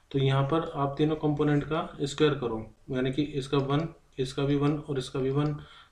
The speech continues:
तो वन का square one, plus one का square one, plus one का square one, यानी कि नीचे तो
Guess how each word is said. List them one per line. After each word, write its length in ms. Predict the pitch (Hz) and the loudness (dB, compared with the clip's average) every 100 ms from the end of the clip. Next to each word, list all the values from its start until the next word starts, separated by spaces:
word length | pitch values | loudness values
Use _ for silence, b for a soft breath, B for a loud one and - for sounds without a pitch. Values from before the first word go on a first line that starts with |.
| _ | _
तो 80 | 131 | 0
वन 220 | 123 139 | 2 2
का 120 | 143 | 2
square 260 | 139 - 147 | 0 2 2
one, 160 | 151 170 - - | 2 -2 -4 -4
plus 160 | 135 | -2
one 160 | 139 139 | 2 0
का 100 | 139 | 0
square 260 | 139 147 143 | 0 2 2
one, 160 | 156 | 2
plus 240 | 160 139 139 | 0 -4 -2
one 100 | 131 | -2
का 100 | 135 | -4
square 240 | - 143 | -4 -2
one, 180 | 123 117 120 | -2 -4 -4
यानी 160 | 127 | -2
कि 60 | 143 | 2
नीचे 260 | 143 139 | 2 0
तो 120 | - | -4